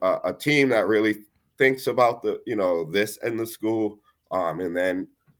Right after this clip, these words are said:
how does, how do we move the, the work forward, you know? And, and we always recommend, you know, it starts with, like, teachers getting to know each other, families getting to know each other, you know, and then again, it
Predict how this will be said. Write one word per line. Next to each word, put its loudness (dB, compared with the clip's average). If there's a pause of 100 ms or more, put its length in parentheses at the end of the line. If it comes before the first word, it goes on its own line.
(180)
how 0
does, -4
how 0
do 0
we -2
move -6
the, -6 (100)
the -10
work -10
forward, -12
you -10
know? -12
And, -18
and -8
we -6
always -6
recommend, -10 (100)
you -6
know, -10
it -14
starts -8
with, -8
like, -8 (440)
teachers 0
getting 2
to -14
know -4
each -10
other, -10 (720)
families 6
getting -2
to -14
know -4
each -10
other, -12
you 4
know, 0
and -6
then -2
again, -8
it -12